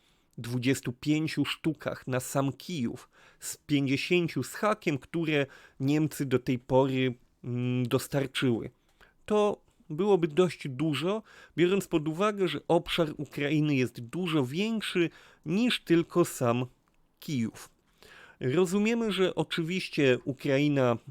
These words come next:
mm, musi wybierać, które obiekty chronić. Nie cały Kijów prawdopodobnie jest tak samo silnie broniony przez tego typu systemy. Najlepiej, mm,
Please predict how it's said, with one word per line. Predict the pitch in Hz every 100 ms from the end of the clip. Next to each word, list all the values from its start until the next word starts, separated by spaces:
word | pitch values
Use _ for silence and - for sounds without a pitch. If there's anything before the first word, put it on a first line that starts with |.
| 139
mm, | 127 123 123 120 127
musi | 131 143 - 143
wybierać, | 110 135 123 151 143 113 - -
które | - - 170 160 139 113 -
obiekty | 131 113 123 123 - 117
chronić. | - 139 165 190 196 - - - - - -
Nie | 139 175
cały | 180 - 156 135
Kijów | 127 - 165 160 143
prawdopodobnie | - 123 113 120 123 120 120
jest | 120 -
tak | 120 -
samo | - 139 123 117 113 -
silnie | - 139 123 123
broniony | 113 127 156 185 190 175
przez | - 170 -
tego | 160 151
typu | - 143 147
systemy. | - 147 - 143 131 117 - - - - - -
Najlepiej, | 139 156 147 143 147 - 127 117 101 _ -
mm, | 123 123 123 127 123